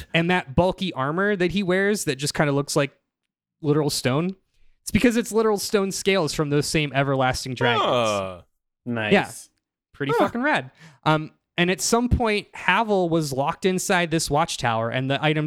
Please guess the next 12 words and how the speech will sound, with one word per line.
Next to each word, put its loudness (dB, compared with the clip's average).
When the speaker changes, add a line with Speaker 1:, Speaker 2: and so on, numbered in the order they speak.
Speaker 1:
literally 2
says, 0
"For 0
his 2
own 0
good." -2
Um, 0
probably 2
for 0
fear 0
of -2
him -2